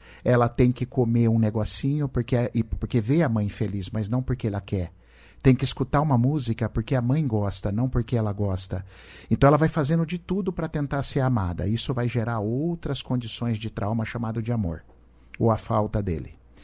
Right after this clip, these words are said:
E o terceiro item é o que eu queria comentar um pouquinho hoje, que é o trauma da sexualidade, o trauma sexual.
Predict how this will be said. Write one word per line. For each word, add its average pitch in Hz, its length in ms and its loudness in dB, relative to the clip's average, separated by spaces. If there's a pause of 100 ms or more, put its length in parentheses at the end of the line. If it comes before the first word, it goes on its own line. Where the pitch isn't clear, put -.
(460)
E 170 100 6
o 254 60 6
terceiro 233 520 8
item 180 320 6
é 170 60 2
o 165 60 -2
que 170 100 -4
eu 170 60 0
queria 156 240 0
comentar 147 360 -2
um 135 60 -2
pouquinho 151 300 -4
hoje, 117 320 -2
que 135 80 0
é - 20 4
o 123 80 0
trauma 135 500 0 (200)
da 123 140 0
sexualidade, 120 1040 -4
o 101 40 -6
trauma 151 440 0
sexual. 110 680 -4